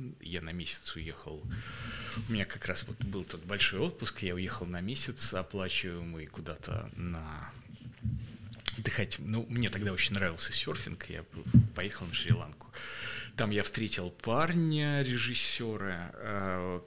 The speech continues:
ко-, с которым че-то мы разговорились, он говорит: "Давай, э, сделаем какой-нибудь YouTube-канал". И мы начали просто, просто снимать какие-то ролики,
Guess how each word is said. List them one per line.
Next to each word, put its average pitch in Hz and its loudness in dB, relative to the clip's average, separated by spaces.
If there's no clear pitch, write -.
ко-, - -4
с - 0
которым 127 -2
че-то - -4
мы 98 -2
разговорились, 98 -2
он 87 -6
говорит: 87 -10
"Давай, 95 -6
э, - -12
сделаем 85 -6
какой-нибудь - -12
YouTube-канал". 71 -8
И - -4
мы 98 0
начали 104 -2
просто, - -8
просто - -4
снимать 92 -2
какие-то - -10
ролики, 98 -8